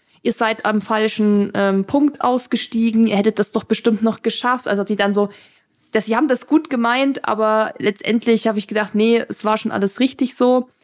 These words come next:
Oder Leute, die gesagt haben, die so ein bisschen Tipps gegeben haben, ungefragt, aber es war alles nett. Also es war keiner irgendwie, der dann da rumgehatet hat, wie man das vielleicht so jetzt denkt, ähm, sondern eher so,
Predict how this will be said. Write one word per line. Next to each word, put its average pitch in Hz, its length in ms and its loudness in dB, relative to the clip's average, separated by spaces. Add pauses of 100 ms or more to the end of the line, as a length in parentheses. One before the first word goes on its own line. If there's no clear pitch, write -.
(120)
Oder 202 220 0
Leute, 214 260 2
die 202 140 -4
gesagt 202 480 -2
haben, 196 360 2 (300)
die 214 120 4
so 202 100 4
ein 196 180 0
bisschen 202 300 0
Tipps 262 280 -2
gegeben 208 420 0
haben, 202 160 0
ungefragt, 208 600 0
aber 185 120 -4
es 180 120 -4
war 185 120 0
alles 185 320 -2
nett. 185 180 0
Also 185 140 0
es 175 120 -4
war 185 140 0
keiner 202 420 0
irgendwie, 196 400 2
der 185 160 0
dann 185 220 2
da 180 140 -2
rumgehatet 190 760 2
hat, 190 300 -2
wie 190 100 0
man 190 140 0
das 190 160 -2
vielleicht 190 320 -2
so 185 220 0
jetzt 185 280 -4
denkt, 202 300 2 (720)
ähm, 180 320 -2
sondern 196 260 0
eher 208 300 0
so, 196 560 0